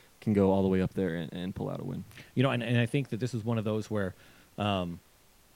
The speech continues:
Speaker 2: it wouldn't surprise me either way. Um, you know, Potlatch, um, coming to Wilder, Wilder hosting, yeah, at home, and, uh, but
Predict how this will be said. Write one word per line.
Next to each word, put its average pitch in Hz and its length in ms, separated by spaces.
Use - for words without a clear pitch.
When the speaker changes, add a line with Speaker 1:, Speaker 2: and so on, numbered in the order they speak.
Speaker 2:
it 110 160
wouldn't 110 220
surprise 110 600
me 113 380
either 107 340
way. 104 440
Um, 92 320
you 95 80
know, 92 80
Potlatch, 104 580
um, 98 200
coming 113 320
to 110 80
Wilder, 110 500
Wilder 110 460
hosting, 110 640
yeah, 107 160
at 104 100
home, 117 460
and, 98 140
uh, 101 300
but 98 220